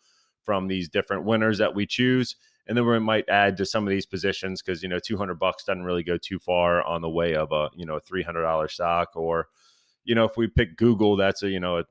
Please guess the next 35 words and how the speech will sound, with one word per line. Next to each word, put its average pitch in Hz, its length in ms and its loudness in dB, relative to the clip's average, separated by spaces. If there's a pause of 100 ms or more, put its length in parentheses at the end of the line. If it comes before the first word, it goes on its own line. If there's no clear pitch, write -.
(260)
three 110 240 0
thousand 101 360 2
dollar 90 280 2
stock. 92 380 0
So 95 100 -8
two 107 220 0
hundred 95 220 -2
bucks 92 260 0
doesn't 95 240 -4
really 87 200 -4
mean 90 260 -6
all 85 140 -2
that 82 180 -4
much 85 260 -6
in, 82 300 -12
in 85 80 -14
the 82 100 -10
way 85 220 -2
of 82 240 -4
that. 87 340 -2
But - 240 -12 (420)
obviously 104 440 2
we're 92 140 -2
going 90 180 0
for, 92 140 -2
for - 200 -10 (140)
percentage 90 500 0
of 85 80 -2
growth 87 400 2 (160)
at 87 140 -2
the 90 100 -6
end 87 140 -4
of 78 60 -6
the 87 80 -6
year. 90 320 0